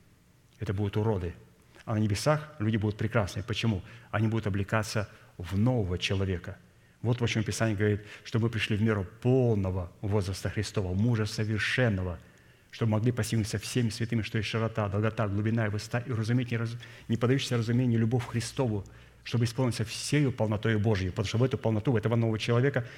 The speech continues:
будут облекаться наши тела. Но если у меня новый человек, бэбичка, ну как я натяну и-, его на мое тело?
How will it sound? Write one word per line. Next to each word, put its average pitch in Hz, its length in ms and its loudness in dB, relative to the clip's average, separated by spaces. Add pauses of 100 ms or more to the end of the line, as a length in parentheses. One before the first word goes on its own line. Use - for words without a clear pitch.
(200)
будут 127 200 2
облекаться 107 480 0
наши 101 240 -2
тела. 92 320 -4 (680)
Но 127 120 2
если 135 180 0
у - 20 2
меня 131 160 2
новый 131 200 2
человек, 123 280 0
бэбичка, 104 500 0 (680)
ну 120 160 4
как 131 340 0
я 110 160 2
натяну 113 580 2
и-, 107 180 0 (260)
его 127 300 2
на 113 80 2
мое 110 240 0
тело? 104 340 0